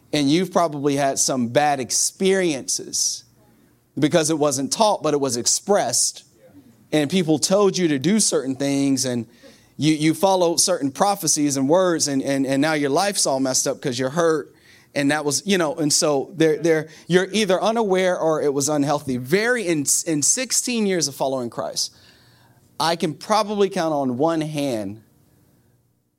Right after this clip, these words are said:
the individual people I've met that have had healthy teaching and experiences, balance, hol-, holistic, balanced teaching and experiences with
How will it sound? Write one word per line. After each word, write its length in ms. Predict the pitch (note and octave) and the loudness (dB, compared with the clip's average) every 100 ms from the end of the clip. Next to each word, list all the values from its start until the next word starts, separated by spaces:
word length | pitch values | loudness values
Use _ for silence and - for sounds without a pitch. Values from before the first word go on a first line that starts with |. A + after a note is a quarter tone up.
| - | -16
the 320 | B2+ B2+ C#3 | -6 0 2
individual 520 | D3+ F3+ F3 E3+ D#3 | 2 2 2 2 0
people 280 | C#3 D3+ B2+ | -2 -2 0
I've 220 | B2+ B2 | 0 0
met 300 | B2 B2+ B2 | 0 -2 -2
that 120 | A#2 A2+ | -4 -4
have 120 | A2 | -4
had 340 | B2 A#2+ - | -4 -4 -6
healthy 840 | - - E3+ F3 E3+ F3 D#3+ D3 - - | -10 -2 0 0 0 0 0 -2 -10 -10
teaching 680 | - F3+ D#3+ - A2 G#2+ G#2 | -4 -4 -2 -4 -4 -6 -6
and 140 | C3+ | -4
experiences, 1040 | B2 - - - C#3+ B2+ - - G#2+ G2+ - _ _ _ - - - | -4 -2 -4 -2 -2 -2 -4 -6 -4 -4 -6 _ _ _ -20 -20 -6
balance, 840 | B2 E3 E3 B2+ - - - - _ _ | 0 0 0 -2 -4 -2 -2 -6 _ _
hol-, 340 | - E3 F3 | 0 2 2
holistic, 680 | F3 F#3 F3+ D#3+ D3+ - G2+ - _ - | 2 2 4 2 0 -2 -6 -14 _ -6
balanced 720 | A#2+ C#3+ C#3 C3 - - - | 0 0 0 -4 -4 -6 -6
teaching 420 | D#3+ C#3 C#3 A#2 | -6 -4 -4 -2
and 80 | A#2 | -4
experiences 600 | A2 - B2+ G#2+ A2 G2 | -4 -6 -4 -4 -6 -4
with 260 | A#2 A2+ | -2 -2